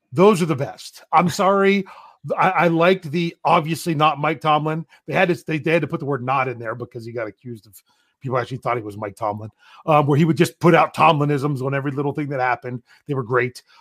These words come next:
Um, and of course, the all-time greatest was the Captain Andrew Luck. I mean, that was a phenomenal Twitter account. You guys know what I'm talking about, right?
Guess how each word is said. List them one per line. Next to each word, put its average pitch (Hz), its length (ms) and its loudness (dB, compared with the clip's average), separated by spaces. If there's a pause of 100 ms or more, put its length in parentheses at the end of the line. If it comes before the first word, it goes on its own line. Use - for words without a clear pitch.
(160)
Um, 156 340 4
and 180 100 4
of 185 120 2
course, 220 240 2
the 180 80 -2
all-time 175 500 4
greatest 135 720 -2 (240)
was 143 120 -6
the - 80 -10
Captain 151 380 0
Andrew 123 320 -6
Luck. 127 240 -4 (840)
I 147 100 -4
mean, 139 240 0
that 160 200 2
was 160 160 0
a 139 80 2
phenomenal 143 800 2
Twitter 165 320 0
account. 104 280 -14
You 151 80 -2
guys 139 100 -4
know 147 80 -4
what 127 80 -6
I'm 113 80 -14
talking 151 180 -2
about, 104 200 -10
right? 139 280 -6